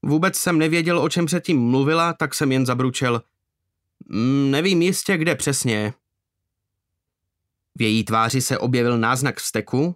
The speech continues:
udělala dva kroky ke mně a nadechla se, ale říct už nic nestihla.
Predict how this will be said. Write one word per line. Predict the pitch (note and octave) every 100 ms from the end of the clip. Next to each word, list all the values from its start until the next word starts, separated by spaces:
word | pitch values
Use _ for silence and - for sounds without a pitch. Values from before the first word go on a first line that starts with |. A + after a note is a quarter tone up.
| -
udělala | C3 C3 G#2+ A#2
dva | A#2+ A#2
kroky | - C#3 A#2
ke | G2 A#2+
mně | A#2+ B2+
a | - G2
nadechla | G2+ A2+ B2+ - C#3+
se, | - E3 D#3 - _ _ _
ale | - A#2 G#2+
říct | B2+ A#2+ -
už | - A#2+ B2
nic | A2+ -
nestihla. | G2+ - G#2 A2 G2+